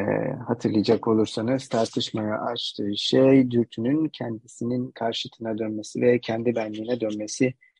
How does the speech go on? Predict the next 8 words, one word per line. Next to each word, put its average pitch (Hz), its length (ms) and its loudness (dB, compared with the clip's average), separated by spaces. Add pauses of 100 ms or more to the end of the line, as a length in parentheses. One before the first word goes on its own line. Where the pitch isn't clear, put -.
(300)
hadiseleriydi. 110 840 4
Kişinin 110 420 -2
kendi 104 380 -2
benliğine - 440 -6
dönmesi - 360 -8
hadiseleri. - 520 -10 (1080)
Şöyle 131 240 8
yazmış. 117 580 0